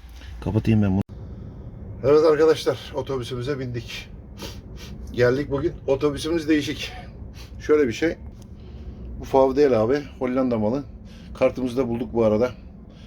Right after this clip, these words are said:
Evde düşürmüşüm. Nurten Hanım sağ olsun buldu. Burası işte birisi. Etripsof'un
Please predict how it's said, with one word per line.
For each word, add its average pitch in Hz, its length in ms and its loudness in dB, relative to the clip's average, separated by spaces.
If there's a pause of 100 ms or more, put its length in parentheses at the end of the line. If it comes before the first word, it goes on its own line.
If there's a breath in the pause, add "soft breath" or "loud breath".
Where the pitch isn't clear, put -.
(200 loud breath)
Evde 110 220 0
düşürmüşüm. 107 600 -2
Nurten 101 220 -2
Hanım 107 160 2
sağ 107 140 -4
olsun 104 320 0
buldu. 104 280 0 (840 loud breath)
Burası 107 280 0
işte - 280 -2 (320)
birisi. - 440 0 (880)
Etripsof'un 127 720 4